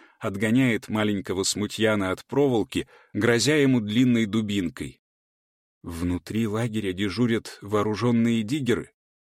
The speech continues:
Мы были вынуждены ввести их туда, опять-таки из-за алкоголя и наркотиков. Сапиенсы кусаются,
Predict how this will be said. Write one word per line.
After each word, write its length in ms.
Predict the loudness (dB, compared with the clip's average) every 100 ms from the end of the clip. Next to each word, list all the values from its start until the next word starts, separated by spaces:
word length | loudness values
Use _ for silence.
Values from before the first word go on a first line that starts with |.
| _ _ _
Мы 340 | -6 -2 -2
были 260 | 2 2 4
вынуждены 800 | 4 4 4 0 2 2 4 2
ввести 560 | 0 0 0 0 0
их 160 | 0 -2
туда, 460 | -4 -2 -2 -4 -14 _ _
опять-таки 800 | -4 0 2 0 0 -6 -4 -2
из-за 280 | -2 0 2
алкоголя 600 | 0 0 0 2 2 2
и 80 | 2
наркотиков. 960 | 0 -2 -4 -8 -10 -16 -18 -18 -20 _
Сапиенсы 1000 | -6 -2 -2 0 2 2 2 0 -2 -6
кусаются, 840 | -2 0 2 0 2 0 0 -4